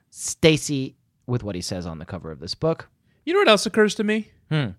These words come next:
Speaker 1: Should I look at
Speaker 2: Throughout
Speaker 1: it
Speaker 2: this
Speaker 1: too?
Speaker 2: book and in previous main canon books,
Speaker 1: Mm-hmm.
Speaker 2: Stacy and Charlotte Johansson are often referred to as sisters.
Speaker 1: Sisters, yeah.
Speaker 2: They do not look anything alike. Stacy is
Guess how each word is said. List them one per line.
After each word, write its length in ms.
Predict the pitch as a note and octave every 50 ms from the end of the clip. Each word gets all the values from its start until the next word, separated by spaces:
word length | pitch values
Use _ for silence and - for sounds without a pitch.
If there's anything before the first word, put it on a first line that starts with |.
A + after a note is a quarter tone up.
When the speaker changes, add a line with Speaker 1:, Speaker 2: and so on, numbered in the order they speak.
| _ _ _ _ _ _
Speaker 1:
Should 140 | - - A#2+
I 40 | A#2+
look 120 | A#2+ A#2 -
at 40 | F#3+
Speaker 2:
Throughout 200 | A#3+ A#3 B3 B3
Speaker 1:
it 40 |
Speaker 2:
this 120 | - C4+ B2+
Speaker 1:
too? 80 | C3+
Speaker 2:
book 320 | C#3 F3 E3 D#3 D#3 - - _ _ -
and 500 | E3 E3 E3 E3 E3 E3 E3 D#3+ D#3 D#3 - _ _ _
in 380 | - E3 D#3 D3+ D3+ D3 D3 C#3 - _ _ _
previous 680 | - - E3+ E3+ E3 D3 D#3+ D#3 D3+ D3 C#3+ C3+ - - - _
main 300 | _ D#3 D3+ D3+ D3+ D3+ D3+
canon 520 | D3+ - - - D#3 D3 D3 D#3 D#3+ E3
books, 480 | D#3+ F3+ F#3 G3 G3 - - - - - _ _ -
Speaker 1:
Mm-hmm. 240 | C#3+ C3+ E3+ G#3+ - - _ _ _ _ _ _ _
Speaker 2:
Stacy 840 | - - - - - - B3+ D4+ C4+ - - D3+ C3 C3+ C#3 D3 - _
and 420 | C#3+ C#3+ C#3+ C#3+ C#3 C#3+ C#3 C#3 - - _ _ -
Charlotte 440 | - - - F#3 F#3 F#3 F3+ E3
Johansson 540 | - D3 C#3+ E3 F3 D#3+ - D#3 C3+ B2+ G#2+
are 180 | - C3 C3 C3
often 240 | C3+ C3+ - D3 C3+
referred 360 | C3 B2 - C3 B2 A#2 -
to 160 | - B2 G#2
as 260 | F#2+ F#2 F2 - - -
sisters. 800 | - - A#3 - - - C3+ A2+ D2 D2+ E2 D#2+ D#2+ E2+ - -
Speaker 1:
Sisters, 760 | - G#3 - - - F#3+ D#3+ C#3 C3 A#2 G#2 G2+ F#2 - -
yeah. 160 | B2 A#2 F2+ - _ _ -
Speaker 2:
They 160 | F3+ G#3 G3+
do 140 | D#3 D3 C#3
not 280 | C3+ C#3+ D3 D3+ C3+
look 220 | D3 C#3 C3 B2+ -
anything 360 | D#3 D#3+ E3 D#3+ D3+ D#3+ C#3
alike. 320 | C3+ C3 C3 B2 B2 B2 -
Stacy 440 | - - C#3 C3 B2+ - C3+ B2
is 200 | A2+ A2 A2+ C#3+